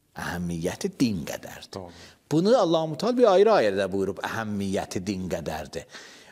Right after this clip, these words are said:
Speaker 1: Buyurur ki, "Fə in ləm təfəl fə mə bəlləqtə risalətə." Əgər Əlinin vilayətini deməsin, o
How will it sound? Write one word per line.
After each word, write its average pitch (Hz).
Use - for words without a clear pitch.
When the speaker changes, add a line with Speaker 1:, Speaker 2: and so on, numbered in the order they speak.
Speaker 1:
Buyurur 165
ki, 202
"Fə 196
in 160
ləm 143
təfəl 202
fə 175
mə 170
bəlləqtə 135
risalətə." -
Əgər 196
Əlinin 143
vilayətini 143
deməsin, 156
o 175